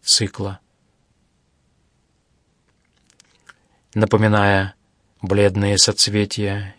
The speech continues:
зимних смертоцветов. Пройдя дальше, к внутренней части города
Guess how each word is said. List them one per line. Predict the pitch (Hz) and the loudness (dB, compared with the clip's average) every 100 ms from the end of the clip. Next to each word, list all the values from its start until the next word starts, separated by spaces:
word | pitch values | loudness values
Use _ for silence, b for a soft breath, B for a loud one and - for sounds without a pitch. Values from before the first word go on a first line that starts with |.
| - | -8
зимних | 90 101 98 95 95 - - b b b | -4 -2 -2 -4 -6 -12 -20 b b b
смертоцветов. | - - 104 104 - 95 - 95 92 95 - - - _ _ _ _ _ _ _ _ _ _ _ _ _ _ _ _ _ _ _ - | -2 0 0 -2 -2 -4 -4 -4 -6 -8 -14 -18 -20 _ _ _ _ _ _ _ _ _ _ _ _ _ _ _ _ _ _ _ -4
Пройдя | 110 120 117 113 110 107 107 | 2 4 6 6 6 4 0
дальше, | 110 104 107 - 117 104 _ _ _ _ _ _ _ - | 0 -2 -2 -6 -8 -14 _ _ _ _ _ _ _ -4
к | 110 | 2
внутренней | 120 120 - 110 113 113 | 4 4 4 2 2 0
части | - 110 101 - 101 90 | 0 -2 -2 -4 -8 -10
города | 101 107 117 110 95 90 | -4 0 2 0 -4 -10